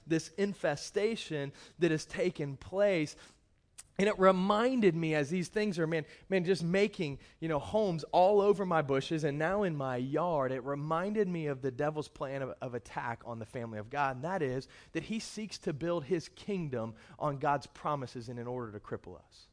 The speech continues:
In other words, that the enemy, man, wants to set up his camp in your heart, right? And infest every area of your life. And he wants to do that through this simple tactic we call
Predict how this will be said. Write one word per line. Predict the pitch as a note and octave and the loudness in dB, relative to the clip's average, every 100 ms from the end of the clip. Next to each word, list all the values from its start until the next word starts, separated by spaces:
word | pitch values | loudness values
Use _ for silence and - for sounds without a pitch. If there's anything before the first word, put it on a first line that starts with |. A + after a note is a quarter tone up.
| _ _ _ - - | _ _ _ -10 2
In | G#3+ | 6
other | G#3 | 6
words, | F3+ F3+ D3 | 6 4 2
that | F3 | -4
the | D#3 | -2
enemy, | F3+ A3 E3+ | -2 0 0
man, | D#3+ D3 D3+ | -2 -2 -2
wants | E3 - | -4 -4
to | D#3 | -6
set | - D#3 | -2 0
up | C#3+ - - - | 0 -4 -20 -6
his | - A#3 A#3+ | 2 2 2
camp | - - D#3 B2+ C3+ - - | -6 -6 -2 -2 -4 -10 -6
in | D#3 C#3+ | -4 0
your | D#3 C#3+ | 0 0
heart, | - B2+ F2 - - _ _ - | 0 -2 -2 -12 -20 _ _ -4
right? | C#3 E3+ F#3+ _ _ _ _ _ - | -2 -2 -6 _ _ _ _ _ -6
And | F#3 F#3 | 0 0
infest | F3 A3+ G3+ D#3+ - | 2 4 4 4 -2
every | F#3+ F#3 A3 G3 | 0 2 0 0
area | E3 D3 C#3 C3 C#3 - - | 0 0 0 -2 -4 -10 -2
of | D#3+ | 0
your | D3 D#3 | 2 2
life. | F3+ G3+ E3+ | 4 2 0
And | |
he | D#3 A3 | -4 -2
wants | A3+ G3+ - | -2 -6 -4
to | F3+ | -2
do | D3+ A3 | 0 0
that | F#3+ C#3 - | 2 0 -2
through | F3 | -2
this | D#3+ - | 0 -2
simple | - G#3 G3+ G#3 G3+ - - | -2 -2 -2 0 0 -2 -16
tactic | - A3+ A3 - C3 C3+ - - | -6 -2 -2 -4 -8 -8 -14 -6
we | F3+ F#3+ | -4 -4
call | - A2+ A2 B2+ | -4 -4 -2 -4